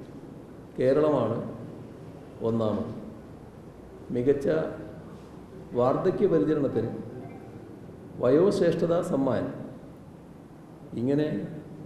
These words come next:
ഏതെല്ലാം തരത്തിലുള്ള അംഗീകാരങ്ങൾ, അതിൻ്റെ ഒരു നീണ്ട പട്ടികയല്ലേ കാണാൻ കഴിയുക. ഇതെല്ലാം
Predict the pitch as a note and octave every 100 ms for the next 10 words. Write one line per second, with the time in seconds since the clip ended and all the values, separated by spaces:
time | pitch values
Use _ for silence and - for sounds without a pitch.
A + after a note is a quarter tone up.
0 | - A#2 A#2+ C3 D3 D3+ C#3+ C3+ - C3+
1 | C3+ C3+ C#3 - - - - - - -
2 | G#2+ A2+ B2+ C3 B2+ C3 C3 - - -
3 | - - - - - - - - A2+ A#2+
4 | C3+ D3 C#3+ C#3+ D3 - - - - -
5 | - - - B2+ B2+ D3 D#3+ C#3 A#2 F#3
6 | D3 A#2 F2+ - - - - - - A#2+
7 | B2 B2+ B2+ C3 F#3+ - - - - -
8 | - - - - - - F#3 F3 E3 F#3